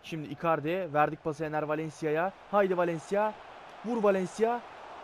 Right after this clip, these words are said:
Ulan Valencia. Evet, Kobel. Keşke orada Valencia ile çekip Icardi'ye pas verseydik ya. Şimdi Icardi. Joshua King. King. King. Bruma'dan istediğim performansı alamadım ama King.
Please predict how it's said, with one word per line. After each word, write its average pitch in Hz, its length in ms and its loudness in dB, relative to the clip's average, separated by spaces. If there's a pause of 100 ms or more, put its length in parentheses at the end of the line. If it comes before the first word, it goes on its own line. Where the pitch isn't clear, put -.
Ulan 156 240 0
Valencia. 123 600 -4 (880)
Evet, 131 160 -4 (140)
Kobel. 143 340 0 (1400)
Keşke 170 260 -4
orada 160 260 0
Valencia 156 380 2
ile 147 100 0
çekip 135 320 -12
Icardi'ye 143 280 0
pas 127 260 -8
verseydik 110 420 -8
ya. 104 100 -8 (400)
Şimdi 143 220 -8
Icardi. 139 460 0 (1160)
Joshua 127 360 -6
King. 127 280 -12 (800)
King. 143 320 -8 (960)
King. 151 300 -8 (720)
Bruma'dan 143 440 -2
istediğim 147 360 -6
performansı 151 560 0
alamadım 165 300 2
ama 190 180 -2
King. 196 320 -4